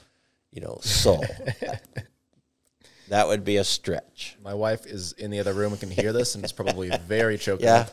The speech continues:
Speaker 1: she m-, maybe for the first time ever may run out here
Speaker 2: Yeah,
Speaker 1: and
Speaker 2: very
Speaker 1: interrupt the
Speaker 2: upset.
Speaker 1: podcast. Um, no, I, I couldn't point to any clues that would indicate that to be true, but, and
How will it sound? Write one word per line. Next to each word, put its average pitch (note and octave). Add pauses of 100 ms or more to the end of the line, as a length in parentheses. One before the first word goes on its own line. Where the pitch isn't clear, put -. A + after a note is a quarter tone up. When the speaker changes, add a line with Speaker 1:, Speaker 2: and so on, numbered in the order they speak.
Speaker 1:
she -
m-, F#2+
maybe A2
for A2+
the G#2
first G#2+
time G2
ever F#2
may F2+
run F2+
out F2
here B2
Speaker 2:
Yeah, -
Speaker 1:
and C3+
Speaker 2:
very -
Speaker 1:
interrupt -
the G#2+ (100)
Speaker 2:
upset. -
Speaker 1:
podcast. -
Um, A2 (1500)
no, B2+
I, A#2
I A#2+
couldn't A#2
point A2
to A2
any G#2+
clues F#2+
that F2
would F2+
indicate F2
that E2+
to D#2+
be E2+
true, D#2
but, E2 (760)
and G#2